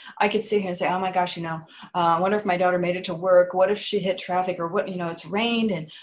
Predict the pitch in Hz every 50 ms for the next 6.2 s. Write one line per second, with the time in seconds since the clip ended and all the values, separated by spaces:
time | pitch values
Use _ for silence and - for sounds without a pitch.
0 | - - 220 226 226 208 180 170 165 - 208 208 190 156 175 185 180 151 - -
1 | - - 247 254 262 240 233 233 233 - - - - - - - - - 180 180
2 | 156 143 123 - - _ _ _ - - 190 - - - - - - - - -
3 | - 196 202 - 175 165 160 160 - 156 156 156 127 - 156 - _ _ _ _
4 | _ _ _ _ _ _ _ _ _ _ _ _ _ _ _ - 214 214 214 214
5 | 214 196 180 180 170 170 175 - - 170 156 147 151 147 147 - - - - -
6 | - - -